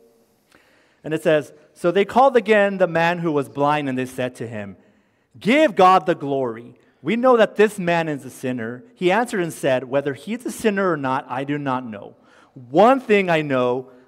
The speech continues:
that though I was blind, now I see.' Then they said to him again,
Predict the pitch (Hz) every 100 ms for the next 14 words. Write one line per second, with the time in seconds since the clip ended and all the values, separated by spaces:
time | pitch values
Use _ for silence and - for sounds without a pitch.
0 | - 139 139 170 190 226 240 240 175 165
1 | 151 143 143 151 - _ - 123 127 131
2 | 131 131 - 123 123 - 117 110 - _
3 | _ _ 175 190 180 170 151 151 - 143
4 | 135 131 110 104